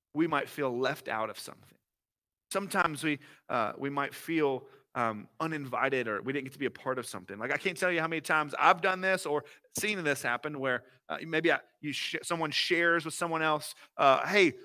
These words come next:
man, we're so excited that God is doing this awesome thing in, in this area over here." And you tell that person and they're like, "Oh, cool." And later you find out that they got their feelings hurt or they were upset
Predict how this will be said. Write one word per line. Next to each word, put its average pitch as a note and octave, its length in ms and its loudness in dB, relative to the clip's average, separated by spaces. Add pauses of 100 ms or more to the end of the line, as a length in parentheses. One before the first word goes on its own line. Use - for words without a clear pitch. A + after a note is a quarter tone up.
(140)
man, D#3+ 180 0
we're D#3+ 100 0
so E3 200 0
excited D3 540 2
that C#3 120 -8
God D3 240 2
is C3+ 80 0
doing D3 220 -2
this C#3+ 120 -6
awesome C#3+ 340 -2
thing D3 200 -4
in, B2 240 -8
in C3 80 -8
this C#3 180 -4 (120)
area C#3+ 200 0
over C3+ 220 -2
here." C3 380 -6 (840)
And C3+ 100 -6
you C3+ 80 -2
tell F#3 180 8
that F#3+ 160 8
person D#3+ 340 4
and D3+ 80 -4
they're D#3 80 -4
like, D#3 200 -2
"Oh, D3+ 200 -4
cool." - 420 -12 (280)
And D3 160 -2
later G3+ 300 6
you E3+ 140 -4
find D3 320 -4
out C#3+ 140 -4
that C#3 100 -16
they D3 80 -2
got D3 220 -2
their C3 100 -6
feelings F#3 460 -2
hurt D3 220 -2
or C#3 80 -2
they C#3+ 120 0
were C#3+ 160 0
upset F3 540 2